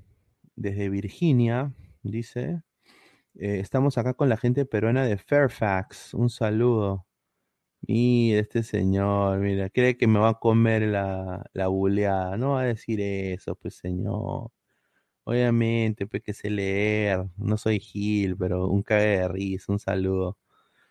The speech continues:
Un saludo a, a Fairfax, Virginia, ¿no? Que,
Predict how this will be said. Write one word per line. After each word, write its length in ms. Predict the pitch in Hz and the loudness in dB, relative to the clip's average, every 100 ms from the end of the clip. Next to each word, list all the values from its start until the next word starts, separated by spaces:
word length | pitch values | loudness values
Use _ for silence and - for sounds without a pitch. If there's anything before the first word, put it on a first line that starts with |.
| _ | _
Un 120 | - 123 | 2 4
saludo 480 | 135 131 139 135 | 6 6 6 6
a, 220 | 120 104 98 | 6 6 4
a 200 | - 95 | 2 -2
Fairfax, 580 | - 127 120 127 113 104 | 4 4 6 2 0 2
Virginia, 580 | 95 98 117 110 98 | 2 4 4 4 2
¿no? 280 | 98 98 101 - | 2 0 -2 -4
Que, 480 | 95 90 92 92 | -6 -6 -6 -8